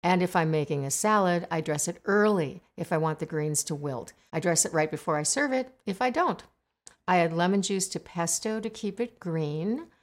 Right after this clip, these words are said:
and I rub artichokes with lemon juice to keep them from browning. I'll put a few drops of lemon or vinegar in water to hold apples after I slice them, and I put lime juice in guacamole to help the avocados hold their color,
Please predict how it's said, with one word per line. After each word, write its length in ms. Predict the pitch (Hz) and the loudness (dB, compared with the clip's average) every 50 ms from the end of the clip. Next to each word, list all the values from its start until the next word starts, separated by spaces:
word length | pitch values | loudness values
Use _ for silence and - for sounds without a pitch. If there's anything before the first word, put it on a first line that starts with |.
| _ _ _ _ _ | _ _ _ _ _
and 200 | 156 170 170 165 | -2 0 2 2
I 100 | 165 165 | 2 2
rub 280 | 170 165 160 165 147 - | 2 2 0 0 0 -2
artichokes 720 | - 156 160 175 185 202 196 - - 220 208 208 - - | 0 0 0 0 -2 -2 -4 -6 -4 -4 -4 -4 -4 -8
with 100 | 240 226 | -6 -2
lemon 240 | 214 208 202 208 208 | 0 0 2 2 0
juice 220 | 190 214 214 214 - | 0 0 -2 -2 -4
to 80 | - 202 | -6 -8
keep 240 | - 208 202 - | -8 -10 -8 -6
them 100 | - 220 | -4 -6
from 220 | 208 - 226 240 226 | -4 -2 -2 -4 -2
browning. 500 | 208 175 156 143 139 147 151 175 214 - - _ _ _ _ _ - | -2 -2 -2 -2 -2 -4 -4 -6 -6 -8 -10 _ _ _ _ _ -2
I'll 80 | 190 185 | -2 0
put 180 | - 240 220 | 2 2 2
a 60 | 202 | 2
few 160 | 196 - 226 208 | 2 0 0 2
drops 340 | 190 190 185 185 185 - | 4 4 4 4 2 0
of 120 | 202 175 170 | -2 -2 0
lemon 400 | 175 170 170 175 175 175 175 - - | 0 0 2 2 2 2 0 0 0
or 160 | 175 170 165 | 0 0 0
vinegar 540 | 156 170 165 160 165 - 175 170 160 156 156 | 0 0 0 0 -2 -2 -2 0 0 0 0
in 280 | - 156 160 160 156 | 0 0 0 0 0
water 500 | 156 160 170 208 247 254 226 226 254 247 - | 2 4 4 6 6 4 4 2 2 -2 -4
to 80 | - 175 | -8 -8
hold 340 | - 180 170 165 160 156 - - | -2 0 0 0 0 0 -2 0
apples 480 | 180 202 202 - 170 156 165 180 175 | 0 0 2 2 0 0 2 0 -2
after 260 | 165 147 - - 165 | -2 -4 -4 -2 -2
I 80 | 147 151 | -2 -2
slice 420 | 147 - - 170 139 139 139 - | -2 -4 -2 -2 -2 -2 -2 -4
them, 300 | - 170 165 196 226 240 - _ _ _ _ _ - | -4 -2 -2 -2 -4 -6 -8 _ _ _ _ _ -2
and 180 | 170 170 160 | 0 0 0
I 80 | 160 160 | 0 -2
put 240 | 160 - 185 - - | -2 -2 -4 -2 0
lime 320 | 165 165 160 170 180 180 | 0 0 2 2 2 2
juice 340 | 175 208 202 202 196 - - | 2 2 0 0 0 -2 -4
in 220 | - - 175 160 | -2 -2 -2 0
guacamole 720 | - 175 160 156 156 175 160 151 151 156 151 151 151 151 147 | 0 0 0 0 0 -2 -4 -2 -2 -2 -4 -4 -4 -6 -8
to 100 | - - | -8 -8
help 180 | 143 160 156 - | -8 -8 -6 -4
the 80 | 165 151 | -2 0
avocados 680 | 143 147 147 147 - 160 151 139 139 139 139 135 - | 0 0 -2 -4 -4 -4 -4 -2 -2 -4 -4 -6 -6
hold 200 | - 147 135 135 | -6 -6 -6 -6
their 160 | - 127 123 120 | -6 -6 -6 -8
color, 420 | - - 151 135 117 107 - | -6 -6 -6 -4 -4 -6 -10